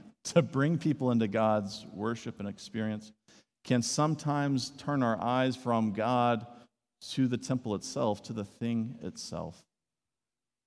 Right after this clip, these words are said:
Let us lake, make those, those monuments of faithfulness to God. Let's take them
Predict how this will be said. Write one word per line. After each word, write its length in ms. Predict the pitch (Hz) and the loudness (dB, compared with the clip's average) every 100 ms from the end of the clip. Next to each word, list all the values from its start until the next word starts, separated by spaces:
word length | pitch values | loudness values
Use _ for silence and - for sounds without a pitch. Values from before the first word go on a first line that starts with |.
| - | 0
Let 120 | 127 | 0
us 200 | 127 - | 2 -2
lake, 440 | 113 131 139 - | 4 4 4 0
make 300 | 131 143 151 | 4 6 6
those, 300 | 143 127 123 | 6 6 6
those 220 | 120 127 113 | 2 2 4
monuments 560 | 127 143 143 135 127 | 6 6 6 4 2
of 80 | 117 | 0
faithfulness 600 | 135 131 131 123 117 - | 4 2 2 0 0 -2
to 100 | 117 | -8
God. 380 | 101 117 120 117 | -2 4 6 6
Let's 220 | 117 - | 2 -2
take 360 | - 135 135 - | -6 -2 -2 0
them 260 | 131 117 | 2 2